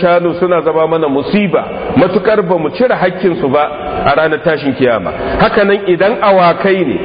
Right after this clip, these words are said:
hakanan idan raƙuma ne, suna zama mana bala'i matukar ba mu cire haƙƙinsu ba. Shi yasa al-Imam an-Nawawi yana sharhin wannan hadisin yake cewa, "Sarihun fi wujubi zakati fi zahabi wal fidda wa la khilafa fihi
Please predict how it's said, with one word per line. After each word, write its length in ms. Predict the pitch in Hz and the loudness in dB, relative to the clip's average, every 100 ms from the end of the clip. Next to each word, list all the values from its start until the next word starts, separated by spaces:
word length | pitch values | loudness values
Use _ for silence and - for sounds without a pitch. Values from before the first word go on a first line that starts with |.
| - - | -4 -2
hakanan 340 | 214 214 202 202 | 0 2 0 0
idan 300 | 170 180 196 | 0 4 4
raƙuma 520 | 202 202 - 202 185 123 | 4 2 2 2 2 0
ne, 120 | 104 - - - - - - - | -2 -6 -6 -4 -2 -2 -2 2
suna 280 | 262 247 196 | 2 4 2
zama 240 | 190 190 190 | 2 2 2
mana 220 | 190 165 | 2 0
bala'i 500 | 139 151 196 208 170 | 0 2 2 2 0
matukar 300 | 170 175 185 | 0 0 0
ba 80 | 170 | 0
mu 60 | 139 | 0
cire 160 | 156 165 | 0 0
haƙƙinsu 380 | 151 147 131 123 | 0 -2 -2 0
ba. 80 | 123 | 0
Shi 140 | 170 | 2
yasa 380 | 170 180 165 151 | 0 2 0 0
al-Imam 400 | 135 139 160 156 | -2 0 0 0
an-Nawawi 480 | 143 143 131 127 127 127 - - - 127 | 0 2 2 2 0 -2 -2 0 2 4
yana 180 | 165 147 | 4 2
sharhin 320 | 170 151 151 | 0 0 0
wannan 220 | 147 143 139 | 0 0 0
hadisin 340 | 127 143 135 135 | -2 -2 -2 0
yake 140 | 131 | -2
cewa, 260 | - 131 127 127 | 0 2 2 0
"Sarihun 380 | 135 147 135 120 | -2 0 -2 0
fi 80 | 143 | 0
wujubi 360 | 131 143 127 113 | 0 0 -2 0
zakati 420 | 120 151 147 117 | 0 0 -2 0
fi 80 | 123 | 0
zahabi 340 | 110 151 151 131 | 2 0 2 0
wal 140 | 117 107 | 0 0
fidda 380 | 170 165 180 180 - - - 180 | 0 2 2 0 -6 -4 -2 2
wa 140 | 110 131 | 4 4
la 140 | 233 | 2
khilafa 400 | - 156 156 147 | 0 0 0 0
fihi 460 | - 175 170 180 | -2 0 2 0